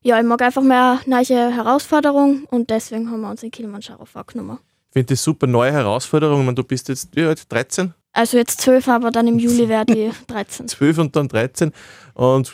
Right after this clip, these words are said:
Speaker 2: ja, neue Herausforderung, Kilimanjaro.
Speaker 1: <laughs>
Speaker 2: Äh, wie bist du zu dem Ganzen gekommen? Hat die, hat die Mama als, als Baby schon auf den Berg mitgenommen, oder wie,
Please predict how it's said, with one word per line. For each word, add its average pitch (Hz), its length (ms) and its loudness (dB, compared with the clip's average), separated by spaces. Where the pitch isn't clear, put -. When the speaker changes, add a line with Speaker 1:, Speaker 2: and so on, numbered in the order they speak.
Speaker 2:
ja, 135 300 2
neue 117 380 -4
Herausforderung, 139 680 0
Kilimanjaro. 143 540 -2
Speaker 1:
<laughs> 139 140 0
Speaker 2:
Äh, 123 400 0
wie 135 100 2
bist 147 300 -4
du - 40 -12
zu 170 60 -6
dem 156 140 0
Ganzen 139 280 -4
gekommen? 170 280 0
Hat 139 180 -2
die, 156 220 0
hat 139 160 -2
die 147 140 -6
Mama 143 240 0
als, 156 340 -4
als 139 140 -4
Baby 160 240 0
schon 180 120 -2
auf 175 100 -6
den 185 100 -4
Berg 160 220 -4
mitgenommen, 170 360 0
oder 120 160 0
wie, 127 80 0